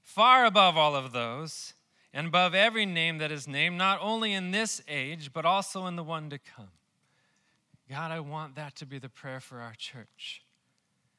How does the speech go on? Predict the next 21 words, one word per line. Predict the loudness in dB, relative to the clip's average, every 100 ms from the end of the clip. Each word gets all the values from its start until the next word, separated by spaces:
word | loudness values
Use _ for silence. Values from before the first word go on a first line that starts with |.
| _ _
that | -8 -2
our | 2 2
hearts | 2 0 -2 -8 -12
would | -10 -10
be | -10
open | -6 -6 -6 -12 -12
to | -10 -10
know, | -8 -4 0 0 0 -6
to | -10
really | -8 -2 0 0 -2 -6
know | -4 0 2 2 0
the | -4
hope | -2 -2 -2 -6
that | -12 -10
we | -8 -2
have | 0 2 2 -2 -8 _ -20 -20 _
in | -10 -8
Christ. | -2 0 0 -4 -12 -14 -18 -20 _ _ _ _ _ _ _ _ _ _ _
But | -6 0
beyond | 4 6 6 4 2
that, | 2 2 0 -12